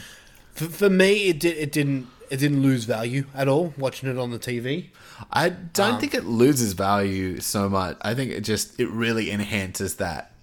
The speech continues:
Speaker 2: it's on a laptop. Especially, I think if you've got a MacBook.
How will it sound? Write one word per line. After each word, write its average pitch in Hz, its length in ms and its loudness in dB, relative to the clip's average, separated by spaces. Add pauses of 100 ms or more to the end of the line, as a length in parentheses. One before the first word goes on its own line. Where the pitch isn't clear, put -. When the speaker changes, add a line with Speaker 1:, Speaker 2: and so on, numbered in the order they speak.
(240)
Speaker 2:
it's 107 200 -6
on 101 100 -2
a 95 80 -2
laptop. 87 520 -6 (200)
Especially, 123 460 2
I 87 120 2
think 120 240 0
if - 140 -4
you've 107 160 -2
got 101 120 4
a 85 60 4
MacBook. - 540 -4